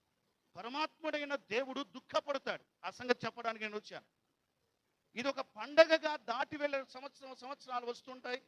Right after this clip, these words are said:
అందరికీ పండగలు ఉన్నాయి, మనకు కూడా పండగలు ఉన్నాయి. గనక ఈ పండగలు వస్తున్నాయి, పోతున్నాయి, సంబరాలు చేసుకుంటూ ఉన్నారు. ఇక ఆ తర్వాత జీవితం అంతా యథావిధిగానే సాగిపోతూ ఉంది. మార్పు లేని క్రిస్మస్లు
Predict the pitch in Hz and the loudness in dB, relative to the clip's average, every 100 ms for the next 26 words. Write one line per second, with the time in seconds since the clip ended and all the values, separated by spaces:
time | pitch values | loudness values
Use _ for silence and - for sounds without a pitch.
0 | _ _ _ 185 269 269 262 - 240 254 | _ _ _ -8 0 0 -2 -8 -6 -4
1 | 247 247 247 247 220 254 240 247 233 220 | -2 -2 -2 -4 -6 -8 -2 -2 -2 -8
2 | 240 226 233 226 233 262 _ _ _ _ | -6 -2 -2 0 0 0 _ _ _ _
3 | _ _ 226 285 294 285 240 277 320 302 | _ _ -4 0 -2 -2 -6 0 6 6
4 | 285 277 - 320 311 320 277 311 320 302 | 6 2 -2 -4 -2 -2 4 4 4 -4
5 | 262 220 _ 254 285 320 330 339 285 285 | -4 -6 _ -10 0 4 4 2 2 0
6 | - 262 240 220 196 180 170 143 _ _ | -2 -14 -6 -6 -4 -6 -8 -12 _ _
7 | - 208 226 - 254 240 220 208 196 - | -8 -2 -2 0 4 4 4 0 -2 -6
8 | 226 240 233 208 202 190 190 156 - 233 | -14 -8 -6 -6 -2 -2 -2 -6 -6 -6
9 | 262 254 247 247 - 208 196 185 - 139 | -6 -8 -4 -4 -6 -12 -12 -12 -10 -12
10 | 127 131 - 175 185 220 285 - 277 240 | -12 -14 -18 -8 0 2 0 0 2 6
11 | 254 277 208 190 _ - 247 - 262 - | 4 4 -4 -8 _ -14 -12 -8 -6 -4
12 | 247 220 | 6 6